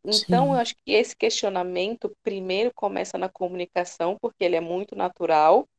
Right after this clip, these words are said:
Speaker 1: e ele é mais aberto, assim, né? Então, a maioria desses contatos que a gente tem é prioritariamente de comunicação.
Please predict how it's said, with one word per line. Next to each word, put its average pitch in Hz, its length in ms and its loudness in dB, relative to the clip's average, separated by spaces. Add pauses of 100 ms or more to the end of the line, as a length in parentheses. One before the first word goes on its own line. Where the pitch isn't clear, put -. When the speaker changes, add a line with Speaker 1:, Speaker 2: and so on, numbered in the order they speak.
(380)
Speaker 1:
e 190 140 0
ele 180 160 4
é 175 80 4
mais 175 500 -4
aberto, 165 680 2
assim, 165 380 -10
né? 208 280 -2
Então, 180 420 -6 (640)
a 180 120 4
maioria 180 640 0 (540)
desses 180 300 -4
contatos 180 680 4
que 175 120 -6
a 165 40 -4
gente 175 260 -12
tem 165 240 -8 (400)
é 170 220 4 (100)
prioritariamente 180 1000 0
de 170 80 -2
comunicação. 165 1040 -4